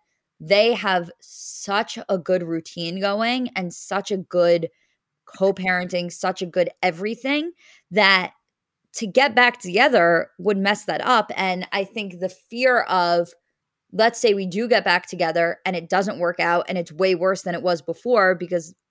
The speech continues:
oftentimes, like, a second breakup would presumably be worse than the first breakup if you were able to work past it. I think that's what she's most concerned about. And I think that she doesn't trust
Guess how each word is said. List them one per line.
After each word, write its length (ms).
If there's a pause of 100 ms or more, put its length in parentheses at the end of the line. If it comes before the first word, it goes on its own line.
(160)
oftentimes, 880
like, 240
a 60
second 480
breakup 640 (460)
would 200
presumably 600
be 200
worse 340
than 140
the 60
first 280
breakup 320
if 140
you 80
were 100
able 220
to 100
work 240
past 340
it. 220 (460)
I 120
think 300
that's 300
what 100
she's 240
most 240
concerned 420
about. 280
And 100
I 100
think 300
that 160
she 340
doesn't 360
trust 640